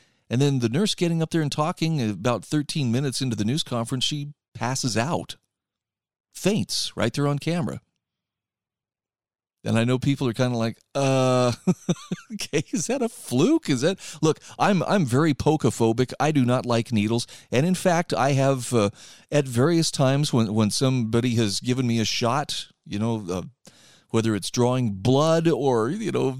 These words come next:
once I got a cortisone shot in my shoulder, um, yeah, I come really close to passing out.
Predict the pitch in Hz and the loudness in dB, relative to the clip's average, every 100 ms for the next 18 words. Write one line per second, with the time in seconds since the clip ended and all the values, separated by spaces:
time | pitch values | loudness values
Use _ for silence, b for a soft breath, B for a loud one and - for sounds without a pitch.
0 | 135 131 123 127 110 117 110 90 - 165 | -6 -4 -2 -2 0 0 0 -4 -2 0
1 | 151 135 135 120 - 147 139 120 107 101 | 2 2 0 0 0 0 0 0 0 0
2 | 139 135 139 B B B B 98 110 107 | -2 -2 -4 B B B B -2 0 -2
3 | - 135 202 117 175 247 113 92 123 147 | 0 2 2 2 -2 -2 0 0 0 0
4 | - 139 - 113 110 107 113 101 135 87 | 0 -2 -2 -2 0 0 0 0 -2 -4